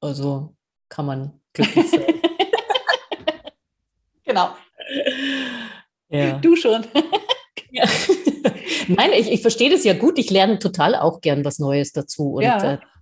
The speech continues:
Speaker 1: das verbindet uns ja auch. Diese, das ist gar nicht, weil man unglücklich ist oder unzufrieden, sondern weil man einfach
Speaker 2: Neugier.
Speaker 1: neugierig ist. Genau.
Speaker 2: Hatten
Speaker 1: Weil
Speaker 2: wir
Speaker 1: man
Speaker 2: doch mit den
Speaker 1: gerne wissen
Speaker 2: Lebensmotive. Da war bei mir Neugier
Speaker 1: Ja.
Speaker 2: auch hoch.
Speaker 1: Neugier, gell? Ja,
Speaker 2: Ja.
Speaker 1: ja, ja,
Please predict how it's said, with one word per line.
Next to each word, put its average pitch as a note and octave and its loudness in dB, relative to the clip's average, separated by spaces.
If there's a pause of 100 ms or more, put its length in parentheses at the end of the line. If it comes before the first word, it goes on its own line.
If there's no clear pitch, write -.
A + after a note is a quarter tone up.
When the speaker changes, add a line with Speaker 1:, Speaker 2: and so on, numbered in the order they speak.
(120)
Speaker 1:
das - -8
verbindet F#3+ 2
uns C#3+ -4
ja D3+ 0
auch. - -2
Diese, D#3 0 (360)
das D#3 0
ist F3+ 2
gar C#3+ 0
nicht, F3+ 2
weil D3+ 4
man C#3+ 2
unglücklich G#3 2
ist C4+ 2
oder E3+ 4
unzufrieden, G#3 2
sondern E3+ 2
weil D3+ 2
man D#3+ -2
einfach F3 -4
Speaker 2:
Neugier. D3+ -4
Speaker 1:
neugierig - -10
ist. - -12
Genau. D#3 0 (220)
Speaker 2:
Hatten C4 -4
Speaker 1:
Weil - 4
Speaker 2:
wir - 6
Speaker 1:
man - 4
Speaker 2:
doch D#3 4
mit D3 4
den - 0
Speaker 1:
gerne A3 2
wissen C4 2
Speaker 2:
Lebensmotive. F3+ -2 (120)
Da F3 2
war G3 4
bei F#3+ 4
mir F3+ 0
Neugier G#3 2
Speaker 1:
Ja. G3+ -6
Speaker 2:
auch - -6
hoch. C#3+ -2
Speaker 1:
Neugier, F#3+ 4
gell? F3 4
Ja, F3+ 6
Speaker 2:
Ja. E3+ 4
Speaker 1:
ja, E3+ 2 (100)
ja, - 0